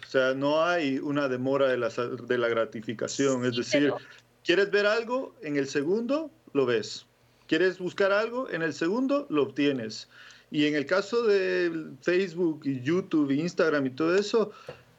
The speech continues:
Speaker 1: también tienen, eh, eh, te-, tienen estudiado, y eso es lo que dicen en ese documental, que es muy importante que vean también. Dicen,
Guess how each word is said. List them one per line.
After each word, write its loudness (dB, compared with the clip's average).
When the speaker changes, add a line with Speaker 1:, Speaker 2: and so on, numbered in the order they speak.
Speaker 1:
también 6
tienen, 0
eh, -2
eh, 0
te-, 2
tienen 0
estudiado, 2
y 4
eso 0
es -2
lo 2
que 4
dicen 2
en 0
ese 0
documental, 0
que -2
es 0
muy 0
importante 2
que 2
vean 2
también. 0
Dicen, 2